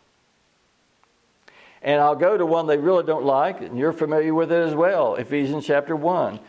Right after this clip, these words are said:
a scripture that is literally hated by the religious world.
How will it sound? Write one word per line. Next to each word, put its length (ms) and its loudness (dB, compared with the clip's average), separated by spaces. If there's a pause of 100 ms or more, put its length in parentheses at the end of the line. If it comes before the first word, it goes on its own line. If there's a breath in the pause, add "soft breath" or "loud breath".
(220 loud breath)
a 100 -6
scripture 720 -2 (1040 soft breath)
that 200 0
is 240 0
literally 480 -2
hated 720 -2 (1040 soft breath)
by 220 0
the 100 -2
religious 460 -4
world. 400 -6